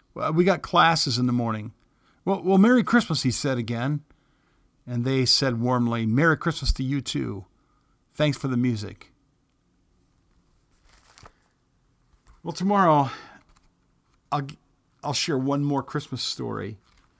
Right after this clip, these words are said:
with you, and then we'll bring to a conclusion a special project of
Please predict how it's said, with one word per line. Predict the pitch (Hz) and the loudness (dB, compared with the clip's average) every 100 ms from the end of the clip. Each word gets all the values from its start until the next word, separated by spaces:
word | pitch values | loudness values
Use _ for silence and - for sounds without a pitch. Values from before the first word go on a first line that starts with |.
| _ _ _ _ _ _ - - | _ _ _ _ _ _ -20 -10
with | 127 143 131 | -4 -2 -2
you, | 131 123 110 _ _ _ _ _ _ _ _ _ _ _ _ | -4 -4 -8 _ _ _ _ _ _ _ _ _ _ _ _
and | 123 139 | -6 -4
then | 160 | 0
we'll | 147 127 123 - _ - | 2 2 -2 -6 _ -14
bring | 107 135 147 156 147 | -4 -2 0 0 -2
to | - 131 113 | -2 -2 -2
a | |
conclusion | 107 120 113 139 135 123 113 107 | -4 -6 -6 -4 -4 -4 -6 -4
a | 110 110 107 | -6 -8 -10
special | - - 135 - 110 | -10 -8 -8 -8 -10
project | - 123 120 117 110 | -6 -4 -4 -6 -8
of | 113 110 | -10 -12